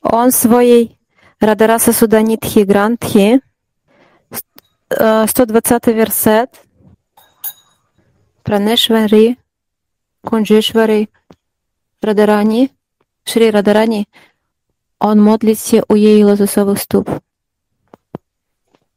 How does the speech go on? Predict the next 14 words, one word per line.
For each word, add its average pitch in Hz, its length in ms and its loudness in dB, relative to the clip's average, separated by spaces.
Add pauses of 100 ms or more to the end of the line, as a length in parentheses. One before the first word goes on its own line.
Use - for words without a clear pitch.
(160)
On 220 200 0
mówi: 214 720 2
"Ja 220 140 4
medytuję 214 760 2 (140)
na 214 140 4
twój 208 320 2
twarz. - 640 -4 (800)
Kiedy 220 580 0 (920)
piękność 226 580 0 (160)
twojego 208 420 0
twarzy 214 720 0 (1500)
odbije 214 540 -2
się 202 440 -2
na, 196 480 0